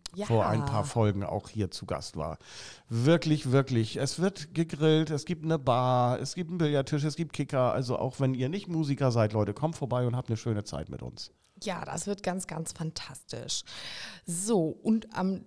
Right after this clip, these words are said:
Speaker 1: dritten sechsten noch findet das S O S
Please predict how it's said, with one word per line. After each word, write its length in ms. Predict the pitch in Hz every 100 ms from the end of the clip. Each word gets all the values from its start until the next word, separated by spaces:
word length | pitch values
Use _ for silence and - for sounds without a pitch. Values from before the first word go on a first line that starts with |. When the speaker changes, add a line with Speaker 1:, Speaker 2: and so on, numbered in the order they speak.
| -
Speaker 1:
dritten 560 | 160 233 - 214 170
sechsten 720 | 147 147 - - - - 233
noch 480 | 262 320 587 - -
findet 520 | - - 247 339 339
das 220 | - 240 -
S 180 | 220 233
O 40 |
S 220 | - 208